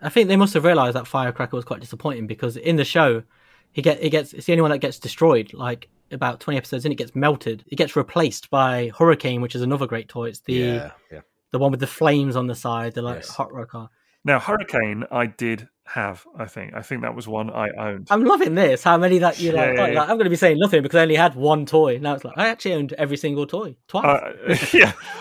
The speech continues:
Speaker 3: I re-, well, I don't think every single toy, but I,
Speaker 1: And by
Speaker 3: I,
Speaker 1: the end of
Speaker 3: I
Speaker 1: this episode, you'll own them all again.
Speaker 3: No, no, no, I
Speaker 1: <laughs>
Speaker 3: jo-, so I've jotted down a list of the toys that I'm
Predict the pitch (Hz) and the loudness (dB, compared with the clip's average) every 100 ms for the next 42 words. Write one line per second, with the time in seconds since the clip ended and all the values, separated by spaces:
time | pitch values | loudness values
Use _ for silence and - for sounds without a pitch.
0 | - 170 196 - - 190 165 123 135 175 | -2 2 4 2 -6 0 2 2 2 0
1 | 160 151 143 135 123 131 143 123 120 190 | -2 -4 0 0 0 -2 -4 -8 -4 -2
2 | 123 123 139 143 147 180 185 180 170 170 | -2 0 0 2 4 6 6 4 2 0
3 | 196 190 139 139 151 151 156 160 165 151 | -2 -2 -4 -4 -4 -4 -4 -4 -4 -2
4 | 170 180 185 156 202 - - 170 165 147 | 0 4 4 4 0 -4 -2 0 2 2
5 | 190 170 175 165 170 165 - 120 104 104 | -2 -2 -2 -2 0 -2 -4 -10 -12 -8
6 | 117 113 - 123 113 113 104 | -6 -6 -8 -4 -4 -4 -8